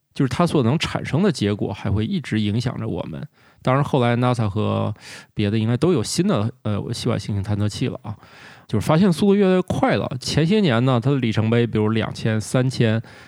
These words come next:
这都用了很长时间，但是从三千之后肯定就加速了嘛。现在就是发现都是一批一批的。<laughs> 当然我说的还挺轻松了，<laughs> 也没那么快了啊。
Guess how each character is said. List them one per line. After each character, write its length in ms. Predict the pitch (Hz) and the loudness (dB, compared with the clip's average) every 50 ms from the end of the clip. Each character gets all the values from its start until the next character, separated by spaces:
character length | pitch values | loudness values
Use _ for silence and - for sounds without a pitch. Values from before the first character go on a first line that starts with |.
| - - | -10 -4
这 140 | - 151 | -2 2
都 80 | 147 170 | 2 4
用 120 | 185 175 | 4 4
了 60 | 151 120 | 2 2
很 140 | 95 120 | 0 0
长 140 | 98 101 120 | 0 0 0
时 180 | 120 - - 113 | 0 0 0 0
间， 280 | 113 117 120 123 127 | 2 2 2 0 0
但 160 | 131 147 143 131 | 0 2 2 2
是 80 | 117 | 2
从 140 | 113 117 120 | 2 0 0
三 160 | - - 139 | 2 2 2
千 140 | 131 143 143 | 4 4 4
之 100 | 147 156 | 4 2
后 180 | 160 175 147 117 | 2 2 2 0
肯 160 | - - 101 | 0 -2 -2
定 80 | 104 | 0
就 80 | 107 113 | 0 0
加 220 | 107 117 135 139 | 0 0 0 0
速 260 | 143 - - 277 262 170 | 0 0 0 0 0 0
了 60 | 113 | 0
嘛。 80 | - - - - - - - - - - - _ | -2 -6 -10 -12 -14 -18 -20 -20 -20 -20 -20 _
现 260 | - - - 165 156 | -14 -8 -4 -2 0
在 80 | 160 156 | 0 2
就 80 | 135 123 | 2 0
是 80 | 104 | 0
发 160 | 98 - 135 | 0 0 0
现 160 | 139 - 147 123 | 0 0 0 0
都 80 | 127 | 2
是 80 | 127 135 | 2 0
一 80 | 135 | 0
批 220 | 123 113 - 175 185 | -2 -2 -2 0 0
一 40 | 156 | 0
批 220 | 104 104 92 92 | 0 -2 -2 -2
的。 280 | 104 - - 120 110 98 - - - - | -2 -2 0 0 -2 -2 -4 -12 -20 -20
<laughs> 440 | - - - - _ _ _ - 104 | -20 -20 -20 -20 _ _ _ -4 0
当 100 | 101 110 | 2 4
然 160 | 139 143 120 | 4 4 4
我 120 | 110 101 92 | 2 0 -2
说 280 | - - - 143 170 | -2 0 2 2 2
的 60 | - 151 | 2 2
还 140 | 113 127 | 2 0
挺 200 | 131 - - 95 | 0 0 -2 -2
轻 220 | 95 - 127 120 120 | 0 2 2 2 2
松 180 | 120 120 123 | 2 2 2
了， 140 | 131 127 117 98 | 2 2 4 4
<laughs> 120 | 147 143 | 4 6
也 80 | 151 151 | 6 4
没 200 | 135 127 143 170 | 4 4 4 6
那 120 | 196 262 | 6 6
么 160 | 254 214 151 131 | 6 4 4 2
快 320 | - 131 - 214 185 156 | 2 2 4 4 4 4
了 100 | 135 123 | 4 4
啊。 240 | 120 123 131 135 | 4 4 4 4